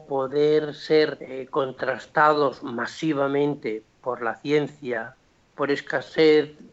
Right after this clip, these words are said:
de números, por escasez de medios, pero, pero que, que son ciertos. Es decir, hay cosas que no son científicas porque nadie las ha demostrado número sobre número,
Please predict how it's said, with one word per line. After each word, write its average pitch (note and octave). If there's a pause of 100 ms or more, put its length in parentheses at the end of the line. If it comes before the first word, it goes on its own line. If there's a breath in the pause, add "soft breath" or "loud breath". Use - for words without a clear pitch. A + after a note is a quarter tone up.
de C3+
números, G3+ (500)
por D3
escasez C#3+
de A#2
medios, G3 (360)
pero, D#3+ (420)
pero C#3+
que, C3+ (240)
que D3
son C#3+ (140)
ciertos. F3+ (280)
Es A#2
decir, D3
hay D3
cosas E3+
que D3
no D3
son D3
científicas E3 (180)
porque C3
nadie D3
las C3+
ha D3
demostrado C3+
número C3+
sobre B2
número, E3